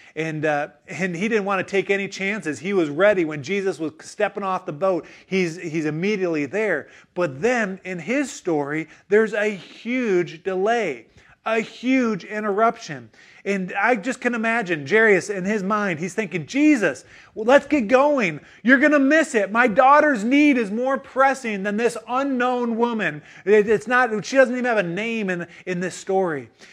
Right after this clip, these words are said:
And then to make things even worse, while Jesus is attending to this woman,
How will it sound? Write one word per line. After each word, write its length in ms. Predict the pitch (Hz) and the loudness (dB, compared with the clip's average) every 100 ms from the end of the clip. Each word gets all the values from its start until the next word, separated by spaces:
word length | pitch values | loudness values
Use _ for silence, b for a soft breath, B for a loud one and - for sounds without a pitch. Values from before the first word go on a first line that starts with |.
| B | B
And 180 | 196 185 | -2 6
then 220 | 311 302 | 8 8
to 40 | |
make 240 | 240 247 247 | 4 2 0
things 220 | 240 208 | -4 -2
even 240 | 233 208 | 0 -2
worse, 320 | 208 320 269 - B B | 0 2 0 -2 B B
while 180 | 208 208 | 2 2
Jesus 400 | 214 285 285 226 | 2 2 0 -6
is 120 | 202 | -6
attending 600 | 196 - 262 294 311 240 | -6 -6 -6 -4 -2 -2
to 100 | 190 | 0
this 180 | 185 160 | -2 -4
woman, 640 | 202 269 320 208 180 220 | -2 4 4 4 0 -2